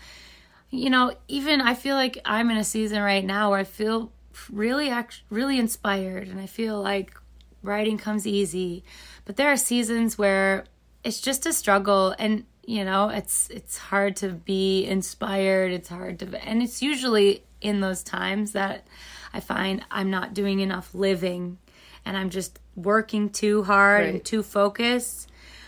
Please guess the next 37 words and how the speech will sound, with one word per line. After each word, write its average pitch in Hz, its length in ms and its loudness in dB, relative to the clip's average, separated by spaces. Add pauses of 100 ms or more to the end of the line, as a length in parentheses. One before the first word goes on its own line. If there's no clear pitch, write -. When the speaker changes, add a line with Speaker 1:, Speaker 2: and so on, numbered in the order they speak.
(120)
Speaker 1:
Um, 190 460 4 (160)
and 226 120 4
that's 226 180 2
a 226 40 -2
great, 214 400 2 (240)
it's - 180 -6
a 214 60 -2
great 214 400 0
time 185 600 -2 (160)
to 196 380 4
push 202 320 -2
pause 180 300 2
and 170 120 -6
take 170 200 -6
a 175 60 -6
vacation, 190 880 -4
to 190 120 -6
go - 140 -6
Speaker 2:
<laughs> 185 140 -6
Speaker 1:
spend 185 300 -4
more 185 240 -2
time, 190 400 -2 (120)
to - 80 -8
go 214 360 -2 (120)
home 220 220 2
to 190 60 0
Minnesota, 233 760 4 (560)
um, 214 360 2
to 220 100 -8
kind 233 160 -2
of 220 80 -4
just 214 160 -4
do 196 140 0
a 185 60 0
reset. 180 840 -2 (120)
And 226 160 2
so, 277 380 4